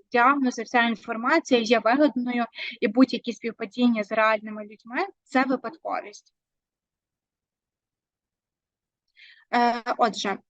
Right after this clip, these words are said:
зараз, е, е, ми знаходимось на тестовому середовищі, е, власне, під лікарем, е, загальної практики, сімейним лікарем. Е, і,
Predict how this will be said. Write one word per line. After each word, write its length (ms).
зараз, 480
е, 40
е, 600
ми 120
знаходимось 680
на 120
тестовому 540
середовищі, 800
е, 100
власне, 340
під 320
лікарем, 640
е, 180
загальної 580
практики, 520
сімейним 580
лікарем. 400
Е, 240
і, 340